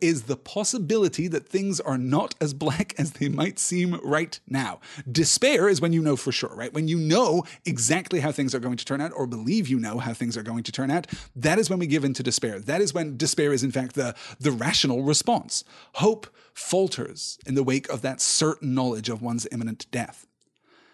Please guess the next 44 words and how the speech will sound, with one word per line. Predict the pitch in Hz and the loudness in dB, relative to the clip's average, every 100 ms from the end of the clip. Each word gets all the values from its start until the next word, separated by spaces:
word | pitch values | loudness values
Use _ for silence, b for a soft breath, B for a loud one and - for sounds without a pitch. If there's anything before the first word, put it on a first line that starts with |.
| b b | b b
And | 147 | 0
Eomer | 139 156 165 | 2 2 2
is | 160 | 0
in | 147 | 0
a | 143 | -2
really | 156 151 | 0 0
interesting | 131 143 147 | 2 0 0
position | 143 127 - | 0 -2 -2
here, | 101 98 - _ _ _ _ | -6 -8 -14 _ _ _ _
because | 139 - 156 139 - b b b b | -4 0 2 2 0 b b b b
he | - 185 | -2 0
believes | 147 135 165 247 165 160 | 4 4 6 4 4 0
that | 117 139 | 0 -2
he | - 139 | 2 4
knows | 139 175 190 | 4 4 2
beyond | 131 156 151 160 117 | 0 2 2 2 0
doubt | 139 135 123 - - | -2 -2 -4 -12 -4
the | 127 131 | -2 0
outcome | 139 131 - 113 110 | 0 -2 -6 -6 -6
of | 120 113 | -8 -4
these | 113 | -4
events. | 113 107 95 - B | -4 -6 -8 -10 B
He | - 151 | -2 0
believes | 147 156 220 175 | 2 4 2 2
now | 139 135 135 | 2 2 0
that | 123 110 | -2 -2
he | 127 | 2
is | 151 | 4
going | 135 151 | 4 2
to | 139 | 0
fall | - 139 139 | 0 2 2
and | 117 113 | 0 -4
all | - 143 | 0 0
of | 139 | 2
his | 151 | 0
men | 143 139 | 0 0
will | 139 | 0
fall | - 139 | 2 2
with | 135 123 | 2 0
him, | 123 | -2
and | 117 | 0
they | 135 | 0
will | 135 | 0
be | 127 117 | 0 -2